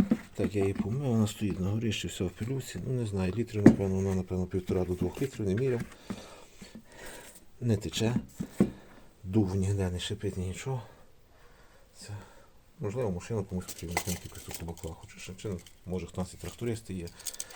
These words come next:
Сто двадцять гривень. Сто двадцять гривень, так. То не сказав, то не сказав, то не сказав. Так, хлопці, газовий балон, газовий балон два і сім,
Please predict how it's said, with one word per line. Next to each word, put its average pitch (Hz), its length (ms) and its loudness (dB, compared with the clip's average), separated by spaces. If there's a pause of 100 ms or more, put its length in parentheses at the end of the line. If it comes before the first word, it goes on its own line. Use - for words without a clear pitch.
(1200)
Сто - 140 -6
двадцять 90 380 -6
гривень. 85 300 -10 (720)
Сто 113 100 -8
двадцять 101 360 -6
гривень, 82 320 -10
так. 92 160 -4 (1200)
То 113 60 -10
не 90 140 -8
сказав, - 340 -10
то - 80 -10
не 87 80 -6
сказав, 110 300 -8
то 107 60 -8
не 98 60 -4
сказав. - 260 -12
Так, 90 200 -4
хлопці, 71 240 -10
газовий 107 380 -4
балон, 85 240 -4
газовий 98 360 -4
балон 95 420 -2
два 101 460 0 (100)
і 92 320 -4 (1160)
сім, 104 580 -2